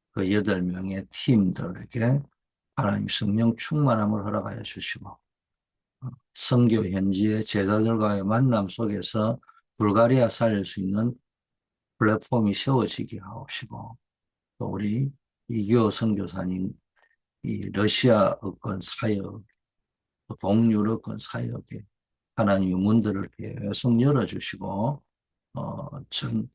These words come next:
그 속에서 하나님, 우리는 냉전 시대를 거쳤지만 하나님은 또 세계 선교를 위하여 필요하기 때문에 그거 역시 허락하신 줄 믿습니다.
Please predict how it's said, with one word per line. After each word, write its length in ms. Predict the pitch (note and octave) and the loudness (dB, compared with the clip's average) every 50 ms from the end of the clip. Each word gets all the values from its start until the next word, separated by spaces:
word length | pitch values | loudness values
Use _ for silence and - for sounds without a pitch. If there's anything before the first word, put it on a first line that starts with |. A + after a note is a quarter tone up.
| _ | _
그 260 | - F3+ F3+ D3+ C#3+ C#3 | -10 -8 -4 -2 -2 0
속에서 720 | - - D#3+ D#3 D3+ C3 - - - D3 D3 D3 C#3+ C#3 _ _ _ _ _ _ _ _ _ _ _ | 2 4 4 4 4 2 2 0 0 2 2 2 2 -2 _ _ _ _ _ _ _ _ _ _ _
하나님, 400 | - A#2 A#2 A2+ A2 A2 G#2 G#2 | -2 0 2 2 2 0 0 0
우리는 420 | G2+ G2 A2 A2+ A2 G#2+ G2+ G2+ - - - - | 0 0 0 2 2 2 0 0 -2 -6 -10 -10
냉전 420 | - G#2 G2+ G#2+ G2+ G#2 A2+ A2+ | -6 -2 -2 0 2 2 2 0
시대를 440 | A2 - - A2+ A2+ G#2+ F#2+ F#2 - | 0 -2 -4 -4 -2 -2 -2 -4 -4
거쳤지만 800 | - A#2+ A2+ - - - - - - - A2 G#2 - - G2+ A2 - _ _ _ _ _ _ _ _ _ _ _ _ _ _ _ _ _ _ _ _ _ _ _ _ _ _ _ _ - | -4 -6 -6 -6 -8 -10 -8 -8 -8 -8 -6 -6 -6 -8 -10 -14 -18 _ _ _ _ _ _ _ _ _ _ _ _ _ _ _ _ _ _ _ _ _ _ _ _ _ _ _ _ 0
하나님은 640 | - B2 B2 A#2 A2 G#2+ G2+ G2+ G2+ G2+ G2 G2 - | 2 4 6 6 4 4 2 2 2 0 -2 -4 -6
또 340 | - F#2+ G2+ G#2 G#2 - - _ _ _ _ | -8 -8 -8 -8 -10 -12 -16 _ _ _ _
세계 260 | - - - A2 A2 C3 | -6 -2 0 2 4 4
선교를 460 | C3+ - E3 D3+ D3 C#3+ B2 A2 - | 4 2 2 2 2 2 2 2 2
위하여 280 | F#2+ F#2 F2+ F#2 G2 G2 - | 0 -2 -2 -4 -6 -8 -10
필요하기 640 | - - - E3+ E3 E3 C#3+ C#3 D3+ D3 C#3+ - | -6 0 2 4 4 6 6 4 4 2 0 -4
때문에 380 | - - G2 F#2+ F#2 - - - - | -4 -4 -6 -6 -6 -8 -10 -10 -6
그거 360 | - G#2+ G2+ G#2 B2 B2+ B2 | -2 -2 0 2 2 4 4
역시 240 | A2+ G#2+ - - A2+ | 2 2 0 -2 -4
허락하신 600 | F#2 A2+ A#2+ B2 A#2 A2 G#2+ G2+ - - G#2+ G2 | -2 -2 0 0 0 -2 -2 -6 -6 -4 -4 -4
줄 120 | G2 G2 F#2+ | -4 -6 -8
믿습니다. 640 | F#2 G#2 G2+ - - A2 G2+ F#2+ F2 G#2 G2 - | -10 -10 -10 -10 -8 -8 -8 -10 -10 -12 -16 -18